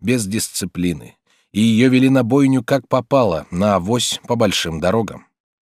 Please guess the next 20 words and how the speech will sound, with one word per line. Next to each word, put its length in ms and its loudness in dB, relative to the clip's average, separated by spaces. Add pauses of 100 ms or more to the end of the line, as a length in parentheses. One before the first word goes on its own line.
(340)
Поблизости 540 0
от 220 -6
Вузье 480 0 (200)
послышалась 640 -2
оружейная 580 2
перестрелка 600 -2
между 400 0
арьергардом 720 2
седьмого 420 -2
корпуса 600 0 (180)
и 160 0
авангардом 720 2
германских 640 -2
войск. 420 -6 (640)
Все 220 -2
взгляды 460 4
обратились 600 2
к 60 -6
долине 500 4
Эны, 400 2